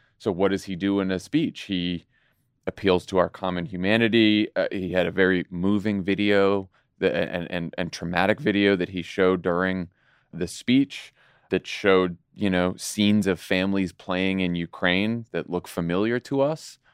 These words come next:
before also showing the, the horrors of war, uh, juxtaposed right next to those scenes. He appealed to American values, to our history, to our belief in democracy. He quoted Martin Luther King's "I Have a Dream" speech. He talked about nine eleven. He talked about Pearl Harbor.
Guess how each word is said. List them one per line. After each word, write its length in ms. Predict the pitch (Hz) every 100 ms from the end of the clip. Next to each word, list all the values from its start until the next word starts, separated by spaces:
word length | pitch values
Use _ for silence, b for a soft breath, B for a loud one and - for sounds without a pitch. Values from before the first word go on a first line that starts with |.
| -
before 320 | 92 95 90
also 260 | 85 85 90
showing 580 | - 92 87 87 85 85
the, 120 | - 95
the 80 |
horrors 500 | 85 101 90 90 90
of 140 | 87 87
war, 420 | 80 82 98 120 _ _ -
uh, 280 | 92 85 80
juxtaposed 680 | - 87 - 87 98 92 92
right 140 | 73
next 200 | 82 -
to 80 | 107
those 220 | 113 113
scenes. 420 | - 127 135 135 _ b b b -
He 140 | 120
appealed 300 | - 104 98
to 60 | 95
American 440 | 90 87 85 87
values, 480 | 95 104 135 135 127
to 100 | -
our 80 | 82
history, 540 | - 123 - 131 123
to 120 | 110
our 120 | 98 85
belief 280 | 85 85
in 80 | 87
democracy. 720 | 85 92 127 139 123 - 120
He 80 | 101
quoted 460 | - 98 90 87 85 b b -
Martin 200 | 95 78
Luther 220 | 90 85
King's 320 | - 101 92
"I 140 | 87 85
Have 160 | 90
a 40 | 82
Dream" 300 | 120 131 123
speech. 340 | - 120 101
He 80 | 90
talked 260 | 87 87
about 200 | 85 85
nine 220 | 87 85 82
eleven. 400 | 101 123 120 101
He 100 | 90
talked 260 | 92 -
about 200 | 87 82
Pearl 200 | - 85
Harbor. 600 | - 147 143 127 120 107